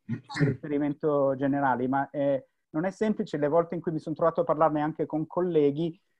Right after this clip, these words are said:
ehm, no, la, la complessità dell'ebraismo italiano è ancora difficile da, da capire da, da, da parte di molti.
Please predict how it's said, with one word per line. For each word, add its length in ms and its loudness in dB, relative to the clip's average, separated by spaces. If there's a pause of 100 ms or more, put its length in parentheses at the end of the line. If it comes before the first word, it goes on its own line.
(180)
ehm, 640 2 (420)
no, 280 -2 (300)
la, 200 0
la 160 0
complessità 840 0
dell'ebraismo 560 0
italiano 580 0
è 80 -2
ancora 400 -2
difficile 640 -4
da, 260 -2
da 120 -4
capire 560 -2
da, 300 0
da, 380 -4
da 140 -4
parte 320 -4
di 100 -2
molti. 380 -4